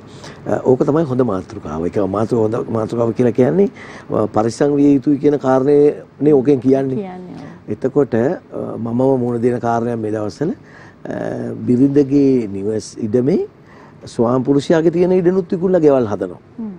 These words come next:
Speaker 1: ස්වාම පුරුෂයාගේ තියෙන දෙමව්පියන්ගෙන් හම්බ වෙන ඉඩනුත් විකුණලා ගෙවල් හදනවා.
Speaker 2: ඔක්කොම විකුණලා බිරිඳගේ ඉඩමක හදනවා.
Speaker 1: හදනවා
Speaker 2: හ්ම්.
Speaker 1: වෛවාහක නිවස.
Speaker 2: නිවසක.
Speaker 1: වෛවාහක නිවස නේකට කියන්නේ දෙන්නයි ඉන්නේ.
Speaker 2: හ්ම්.
Speaker 1: දැන් මොකද කරන්නේ? මේ මම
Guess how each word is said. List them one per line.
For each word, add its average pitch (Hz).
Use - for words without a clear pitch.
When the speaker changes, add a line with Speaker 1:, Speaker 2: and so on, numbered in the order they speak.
Speaker 1:
ස්වාම 147
පුරුෂයාගේ 190
තියෙන 202
දෙමව්පියන්ගෙන් 196
හම්බ 180
වෙන 175
ඉඩනුත් 165
විකුණලා 156
ගෙවල් 139
හදනවා. 95
Speaker 2:
ඔක්කොම 196
විකුණලා 233
බිරිඳගේ 220
ඉඩමක 202
හදනවා. 170
Speaker 1:
හදනවා 135
Speaker 2:
හ්ම්. 190
Speaker 1:
වෛවාහක 151
නිවස. 190
Speaker 2:
නිවසක. 185
Speaker 1:
වෛවාහක 160
නිවස 170
නේකට 139
කියන්නේ 160
දෙන්නයි 135
ඉන්නේ. 85
Speaker 2:
හ්ම්. 190
Speaker 1:
දැන් 139
මොකද 202
කරන්නේ? 113
මේ 127
මම 117